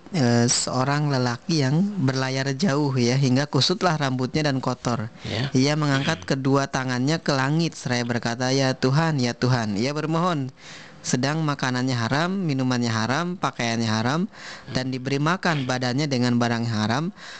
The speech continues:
Speaker 1: ba-, maka bagaimana yang demikian itu akan dikabulkan atau diijabah doanya? Jadi, kalau kita berdoa ya,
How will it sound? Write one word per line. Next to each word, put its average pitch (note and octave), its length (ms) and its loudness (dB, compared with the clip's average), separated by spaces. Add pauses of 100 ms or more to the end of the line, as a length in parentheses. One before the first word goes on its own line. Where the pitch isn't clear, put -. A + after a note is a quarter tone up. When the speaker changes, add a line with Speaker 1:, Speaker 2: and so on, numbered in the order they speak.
(160)
Speaker 1:
ba-, A#2 360 2
maka B2+ 240 2
bagaimana B2 560 2
yang A#2+ 240 6
demikian A#2+ 420 2
itu F#3+ 300 0 (160)
akan - 320 -4
dikabulkan C3 680 -2
atau A#2 200 0
diijabah A#2+ 560 2
doanya? G#2 480 0
Jadi, A2+ 240 0 (760)
kalau D3 300 -2
kita E3 240 -4
berdoa B2 720 -2
ya, B2+ 320 -2